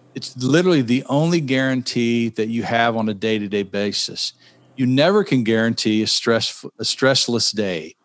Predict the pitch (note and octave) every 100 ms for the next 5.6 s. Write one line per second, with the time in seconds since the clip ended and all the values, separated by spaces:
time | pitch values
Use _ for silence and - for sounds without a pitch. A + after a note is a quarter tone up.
0 | _ _ _ _ - C#3 C#3 C3 C3 B2
1 | - A#2+ A2+ A2 A#2 A#2+ A#2+ A2 A2 -
2 | A#2+ A2+ G#2+ G#2 - - A2+ - - A#2
3 | A#2+ A2+ G#2+ G#2+ G#2+ A2+ A2+ A2+ - A2+
4 | A2 G#2+ G#2+ - G#2+ G#2+ G#2+ A#2 B2 A2+
5 | A2 A2 A2+ A2 A2+ A2